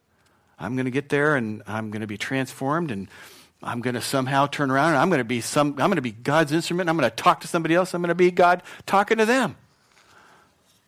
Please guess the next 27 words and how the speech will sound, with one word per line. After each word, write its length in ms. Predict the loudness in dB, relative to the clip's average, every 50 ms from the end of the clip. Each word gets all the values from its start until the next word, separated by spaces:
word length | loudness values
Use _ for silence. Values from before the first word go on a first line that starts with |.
| _ _ _ _ _ -8
I'm 80 | -4 -4
gonna 140 | -2 -2
be 100 | -4 -4
serving 360 | -6 -4 -2 0 0 0 0 2
God 220 | 2 2 4 4
today. 140 | 2 2 2
I'm 80 | 2
gonna 100 | 0 0
be 120 | -2 -2 0
there 160 | 0 0 0
with 160 | 0 -2 -6
purpose. 560 | -6 -4 -4 -4 -4 -8 -12 -12 -12 -16 -18 -20 _ _ _ _ _ _ _ _ _ _ _ _ _ _ _ _ _ -8 -6
When 160 | -4 -2 -2
you 80 | -2
come 200 | 0 0 2 2
in 220 | 4 2 2 0 -4 -8 -14 -20 -20 -6 _
and, 160 | -2 -2 0
and 160 | -2 -2 -2 -2
you 80 | -2
come 280 | -2 2 2 2 2 2
consistently 840 | 0 -2 -4 -2 0 2 2 2 0 -2 -4 -2 0 0 0 0
and 100 | -2 -2
you 100 | -2 -2
expect 560 | -4 -4 -6 -8 -6 -2 0 0 0 0 -2
and 80 | -4 -4
you 80 | -4 -2
believe, 560 | -2 -2 0 0 0 0 0 -2 -6 -8